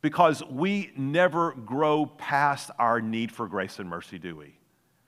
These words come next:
There's never a time in your life where you have gotten past the point where I need the mercy of God.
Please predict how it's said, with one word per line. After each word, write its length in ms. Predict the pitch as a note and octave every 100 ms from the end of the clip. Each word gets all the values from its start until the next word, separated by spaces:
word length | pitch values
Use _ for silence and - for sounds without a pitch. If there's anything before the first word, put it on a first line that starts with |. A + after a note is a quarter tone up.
| _ _ _
There's 240 | C3+ C#3 B2
never 420 | C3 F#3+ G#3 A3+
a 60 |
time 360 | G#3 - G3 G3
in 80 | F3+
your 140 | F3+
life 400 | E3+ D#3+ D3 C3+ -
where 220 | C3 D#3
you 260 | C#3+ D3 D3
have 220 | C#3 A2
gotten 320 | A2 D#3 D3+
past 320 | C#3 F3 E3+ -
the 80 |
point 320 | D#3+ E3 D3+ C#3
where 140 | C#3
I 180 | C3+ C#3
need 340 | C3 D3 F3+
the 80 | D3+
mercy 480 | D3 D3+ - - C#3+
of 140 | A2
God. 500 | A#2+ A2+ F#2 F2 E2+